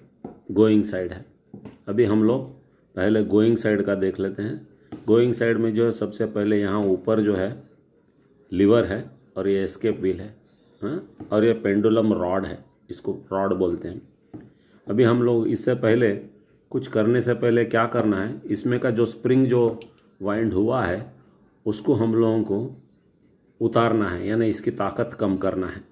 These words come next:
जिस तरह देखिए, इसको मैंने क्या किया हूँ, इस तरह जो है एक तार बांधा हूँ, आप देख सकते हैं तार किस तरह बांधा हूँ। देखिए, पहले इस तरह तार बांधने का दोनों साइड के लिए एक एक,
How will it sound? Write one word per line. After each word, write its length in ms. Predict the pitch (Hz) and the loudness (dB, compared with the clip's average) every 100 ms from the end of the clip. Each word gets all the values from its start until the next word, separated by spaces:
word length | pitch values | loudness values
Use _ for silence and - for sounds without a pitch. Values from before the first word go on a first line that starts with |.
| _ - | _ -4
जिस 220 | 110 117 | -2 0
तरह 180 | 120 117 | 0 2
देखिए, 360 | 110 110 117 | 0 0 0
इसको 220 | 107 - 110 | 0 0 2
मैंने 340 | 107 117 131 | 2 4 0
क्या 200 | 127 110 | 0 -2
किया 180 | 101 107 | 0 -2
हूँ, 200 | 104 117 | -2 -2
इस 200 | 107 107 | -4 -2
तरह 200 | 113 113 | -2 0
जो 160 | 107 107 | 2 0
है 160 | 98 120 - - _ _ _ | 0 -4 -10 -20 _ _ _
एक 220 | 131 110 - | -4 -4 -2
तार 280 | 101 110 | -2 0
बांधा 340 | 110 104 101 98 | 0 0 0 -2
हूँ, 180 | 87 90 - | -6 -8 -8
आप 140 | 92 | -6
देख 220 | 90 98 98 | -2 -2 -2
सकते 300 | 101 - 95 | -8 -6 -8
हैं 120 | 90 | -6
तार 240 | 95 104 | -4 -4
किस 260 | 104 104 - | -2 -4 -2
तरह 200 | 104 101 | -2 -2
बांधा 320 | 95 95 95 | -2 -2 -2
हूँ। 160 | 101 101 | -2 0
देखिए, 420 | 92 95 101 - - _ _ _ _ _ | -2 -2 -6 -8 -14 _ _ _ _ _
पहले 240 | 117 123 120 | 0 2 2
इस 140 | 110 | 0
तरह 160 | 117 110 | -2 -2
तार 300 | 107 107 113 | -2 -2 0
बांधने 360 | 113 107 107 104 | 2 2 2 2
का 100 | 104 | 0
दोनों 420 | 87 98 107 113 110 - | 0 0 2 0 -4 -12
साइड 340 | - 98 98 95 | -6 -2 -2 0
के 100 | 98 | 0
लिए 200 | 95 95 | 0 -2
एक 120 | 90 | -4
एक, 200 | 120 - | -8 -10